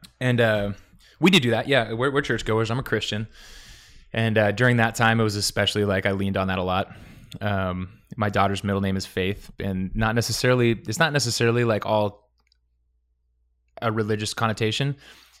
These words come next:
It was just sort of, like, faith in the, the fact that, like, it was out of your hands. When I'm laying on a table and some dude's gonna tie satin around, like, a artery, like, there's nothing I can do.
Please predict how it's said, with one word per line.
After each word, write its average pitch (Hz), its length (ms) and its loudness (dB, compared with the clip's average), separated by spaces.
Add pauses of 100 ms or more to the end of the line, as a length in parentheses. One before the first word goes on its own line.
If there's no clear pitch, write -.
It 110 140 -2
was 104 180 -2
just 101 300 -6
sort 113 180 0
of, 101 60 -2
like, 95 180 -2
faith 104 360 -2
in 104 80 -2
the, 95 100 -4 (200)
the 110 60 -4
fact 98 340 -2
that, 98 120 -2
like, 95 240 -4
it 101 40 -4
was 98 120 -2
out 98 80 0
of 92 60 -4
your 90 80 -4
hands. 90 340 -8 (580)
When 104 160 0
I'm 117 140 4
laying 120 180 4
on 110 80 4
a 104 40 0
table 107 300 0
and 104 80 0
some 104 200 -2
dude's 101 200 -2
gonna 98 140 -2
tie 98 260 0
satin 92 340 -2
around, 95 340 0
like, 92 180 -2
a 90 280 -4
artery, 98 460 0 (120)
like, 104 180 -6
there's 101 220 -2
nothing 104 380 -2
I 95 100 -2
can 90 160 -6
do. 85 160 -6